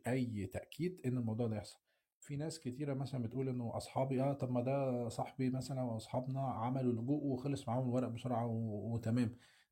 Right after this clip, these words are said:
ده مش معناه إنه ممكن يحصل، آه، معاك نفس، آه، نفس اللي حصل، آه، معاهم.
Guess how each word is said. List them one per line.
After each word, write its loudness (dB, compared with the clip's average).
ده 0
مش -2
معناه 0
إنه 0
ممكن 2
يحصل، 0
آه، -4
معاك -4
نفس، -8
آه، -6
نفس -4
اللي -8
حصل، -6
آه، -10
معاهم. -8